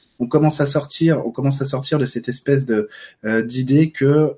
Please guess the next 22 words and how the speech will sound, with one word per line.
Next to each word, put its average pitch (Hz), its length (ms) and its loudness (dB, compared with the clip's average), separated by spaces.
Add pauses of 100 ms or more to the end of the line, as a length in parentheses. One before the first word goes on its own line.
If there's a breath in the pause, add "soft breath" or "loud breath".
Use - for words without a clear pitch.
on 123 200 0
est 127 60 4
obligé 127 380 2
de 135 100 0
subir 135 520 -2
la 120 140 2
vie, 131 200 -4
même 131 240 2
dans 127 80 2
le 117 120 0
logiciel 117 420 -2
dans 120 80 -2
lequel 110 180 -10
on 113 140 -6
est 110 40 -8
incarné. 107 340 -14 (680)
C'est-à-dire 139 180 -2
que 107 280 0 (640 soft breath)
c'est 151 240 2
comme 175 240 4
si, 190 540 -2 (260)
avant, 143 480 2